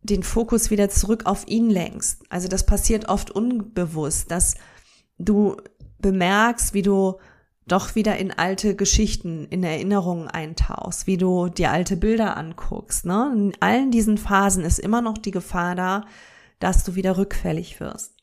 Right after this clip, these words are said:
Aber in dieser Phase geht's ganz klar darum, dass du erkennst, dass du die Verantwortung hast für dich und dein Leben.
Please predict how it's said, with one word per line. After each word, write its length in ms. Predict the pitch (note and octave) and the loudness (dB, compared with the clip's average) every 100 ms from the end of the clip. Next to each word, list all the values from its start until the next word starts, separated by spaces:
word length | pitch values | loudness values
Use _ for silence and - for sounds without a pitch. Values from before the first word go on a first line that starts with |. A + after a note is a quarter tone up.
| _ _ _ - | _ _ _ -8
Aber 180 | F3 F#3 | -2 0
in 140 | F#3 | 2
dieser 240 | G#3 A#3+ A3+ | 2 2 2
Phase 300 | G3 F3+ F3+ | -2 -4 -4
geht's 260 | F#3 - | -6 -4
ganz 420 | F#3 G3+ G#3 - | -2 -2 -2 -2
klar 400 | - G3+ F#3+ F#3 | 2 4 4 0
darum, 300 | F3 F3 E3 | -4 -8 -10
dass 160 | F3 D#3+ | -6 -6
du 100 | - | -4
erkennst, 640 | E3 - - F#3 G3 - F#3 | -6 0 0 0 -2 -6 -8
dass 200 | - - | -8 -4
du 180 | A3 | -2
die 140 | A#3 G#3+ | 0 0
Verantwortung 720 | G#3+ - F#3 - F3+ F3+ E3+ - | -2 -4 -4 -6 -8 -8 -10 -6
hast 260 | E3+ - | -4 -4
für 100 | F3 | -6
dich 440 | E3+ E3 G#3 A3 - | -4 -2 -2 -4 -8
und 180 | F3+ F3 | -6 -4
dein 200 | E3+ E3+ | -4 -2
Leben. 580 | E3+ F3 E3+ D#3+ F#3+ | -2 -2 -4 -10 -16